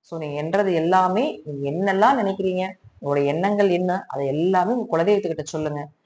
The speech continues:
நிச்சயமாக இந்த மாதம் அது பூர்த்தி ஆவதற்குண்டான அதீத வாய்ப்புகள் உண்டு. எல்லாமே உங்க ஜாதகத்துல தசாபுத்தி நல்லா இருந்துச்சுன்னா, நான் சொல்வதை விட இன்னுமே நல்ல நல்ல பலன்கள் எல்லாமே நடப்பதற்குண்டான அதீத வாய்ப்புகளையும் உங்க குலதெய்வமே ஏற்படுத்தி கொடுக்கும் அப்படிங்கிறது மாற்று கருத்துக்கள் இல்லை.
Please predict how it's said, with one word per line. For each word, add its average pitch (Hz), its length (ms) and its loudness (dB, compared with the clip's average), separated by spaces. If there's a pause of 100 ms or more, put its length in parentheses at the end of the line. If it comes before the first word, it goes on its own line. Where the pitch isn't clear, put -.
(160)
நிச்சயமாக 233 680 0
இந்த 170 200 -2
மாதம் 156 380 -2
அது 165 180 0 (440)
பூர்த்தி 262 440 -8
ஆவதற்குண்டான 185 600 0
அதீத 262 340 -4
வாய்ப்புகள் 160 520 -2
உண்டு. 156 260 -4 (800)
எல்லாமே 160 260 -4
உங்க 220 140 -2
ஜாதகத்துல 185 560 0
தசாபுத்தி 208 460 0
நல்லா 156 320 0
இருந்துச்சுன்னா, 170 440 -4 (140)
நான் 127 200 -12
சொல்வதை 175 280 0
விட 233 80 4 (120)
இன்னுமே 202 320 0
நல்ல 196 260 0
நல்ல 214 200 0
பலன்கள் 190 460 -2
எல்லாமே 175 240 0
நடப்பதற்குண்டான 185 680 -4
அதீத 196 260 -6
வாய்ப்புகளையும் 165 640 0 (380)
உங்க 156 160 -20
குலதெய்வமே 180 540 2
ஏற்படுத்தி 175 420 0
கொடுக்கும் 170 340 -4
அப்படிங்கிறது 160 420 -4
மாற்று 165 240 -6
கருத்துக்கள் 156 400 -8
இல்லை. 160 280 -2